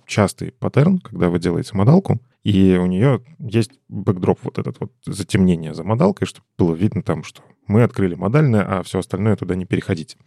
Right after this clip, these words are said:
И я сам с этим не раз сталкивался, что хочется сделать красивую анимацию, чтобы бэкдроп уходил, но по факту нужно сделать дисплей none. Ты делаешь дисплей none, и он такой: «Все, нету». Плавность моя, м, типа, в один кадр. <laughs> Я, я справился, я все правильно сделал.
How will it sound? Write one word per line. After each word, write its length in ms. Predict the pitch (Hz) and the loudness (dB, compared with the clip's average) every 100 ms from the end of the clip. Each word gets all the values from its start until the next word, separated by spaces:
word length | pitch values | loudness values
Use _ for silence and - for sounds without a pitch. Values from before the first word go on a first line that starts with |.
| _ | _
И 100 | 110 | 2
я 360 | 101 98 98 | 2 2 0
сам 180 | 92 107 | 0 -2
с 80 | - | -2
этим 180 | 90 85 | -6 -4
не 120 | 85 | -4
раз 140 | 80 | -6
сталкивался, 600 | - 127 170 107 101 - | -4 -2 0 -2 -2 -4
что 540 | 87 - 90 85 80 80 | -8 -4 -2 -2 -4 -8
хочется 360 | - 95 - | -4 -4 -4
сделать 240 | 78 87 82 | -6 -4 -2
красивую 460 | 95 90 98 85 | -2 0 0 0
анимацию, 420 | 82 87 85 78 - | 0 0 -2 -6 -12
чтобы 280 | - 85 | -6 -4
бэкдроп 400 | 82 82 85 - | -2 -2 -4 -4
уходил, 440 | - 113 110 208 214 _ _ | -4 -2 2 2 0 _ _
но 100 | 92 | -2
по 140 | 90 | -2
факту 340 | 92 180 - 98 | 0 -2 0 0
нужно 260 | 101 98 | 2 2
сделать 300 | 92 98 117 | 0 2 2
дисплей 500 | 87 85 - 101 98 - - | 0 -8 2 2 2 -2 -4
none. 360 | 98 92 78 - _ | 0 0 -2 -10 _
Ты 120 | - | 0
делаешь 260 | 92 90 82 | 4 4 0
дисплей 320 | 82 - 113 | -6 -2 0
none, 200 | 139 202 | 4 2
и 60 | - | 2
он 100 | 101 | 0
такой: 280 | - 87 - | 0 -4 -6
«Все, 220 | - 90 - _ | -2 -2 -2 _
нету». 280 | 98 90 - _ _ | 0 0 -2 _ _
Плавность 380 | - 123 123 107 | -4 2 2 2
моя, 320 | 107 104 104 - | 0 0 0 -6
м, 160 | 113 - | -10 -6
типа, 280 | 117 - 90 | -4 -2 0
в 100 | 95 | 0
один 220 | 101 107 | 0 2
кадр. 300 | 104 95 - - | 0 -2 -6 -12
<laughs> 160 | - - | -16 -8
Я, 200 | 117 98 | -6 -2
я 120 | 104 | -2
справился, 440 | 107 139 156 120 98 | -2 0 2 0 0
я 120 | 104 | -2
все 160 | 131 | -2
правильно 260 | 139 113 101 | 0 0 0
сделал. 300 | 90 90 92 | -2 -4 -6